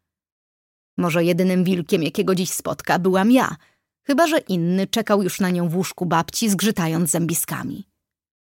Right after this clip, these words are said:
W okolicach Heksenwaldu zupełnie by mnie to nie zdziwiło. Wróciliśmy do samochodu.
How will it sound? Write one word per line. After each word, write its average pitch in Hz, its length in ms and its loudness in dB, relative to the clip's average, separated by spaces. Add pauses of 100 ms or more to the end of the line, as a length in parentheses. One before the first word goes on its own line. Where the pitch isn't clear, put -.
W 190 120 0
okolicach 190 460 0
Heksenwaldu 190 800 0
zupełnie 190 540 2
by 180 80 0
mnie 165 180 0
to 175 80 -6
nie 160 180 -2
zdziwiło. 147 520 -6 (1300)
Wróciliśmy 247 580 2
do 196 100 2
samochodu. - 680 -4